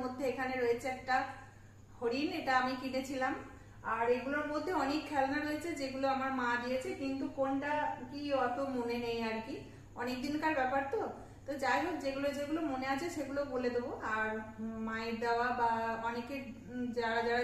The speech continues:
দিয়েছিল আর কি, আমরাও কিছু কিছু কিনেছিলাম, তো প্রচুর তো ভাঙা পড়েছে, তো সেই জন্য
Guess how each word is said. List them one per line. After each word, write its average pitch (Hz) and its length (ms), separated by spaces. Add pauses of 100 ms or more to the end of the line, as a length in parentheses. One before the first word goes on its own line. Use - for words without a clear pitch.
দিয়েছিল 233 360 (120)
আর 226 140
কি, 233 100 (520)
আমরাও 262 320
কিছু 262 200
কিছু 269 220
কিনেছিলাম, 269 460
তো 330 40 (100)
প্রচুর 302 300 (140)
তো 320 40 (120)
ভাঙা 269 280
পড়েছে, 254 320 (420)
তো 277 60 (100)
সেই 277 220
জন্য 311 140